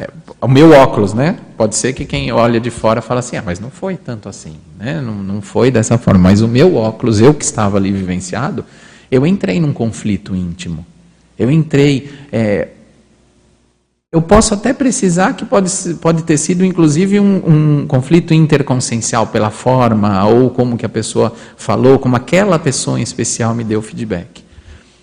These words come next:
Só que aquilo me paralisou, eu entrei em conflito, refleti, refleti. Só que muita gente para ali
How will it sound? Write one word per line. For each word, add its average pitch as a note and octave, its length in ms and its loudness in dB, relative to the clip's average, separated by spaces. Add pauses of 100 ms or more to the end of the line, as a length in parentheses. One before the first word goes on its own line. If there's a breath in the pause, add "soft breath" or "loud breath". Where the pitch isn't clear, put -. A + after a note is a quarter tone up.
(120)
Só A#3 260 -2
que - 160 -4
aquilo A3 460 -2
me C3+ 120 0
paralisou, C3 840 2
eu C#3 80 4
entrei C3 280 -2
em B2 40 -2
conflito, E3 560 -2
refleti, A#2+ 580 -4
refleti. D3+ 600 -2 (340 loud breath)
Só - 180 -10
que - 120 -6
muita G3 380 6
gente F3 320 0
para F#3 440 0
ali C#3 280 0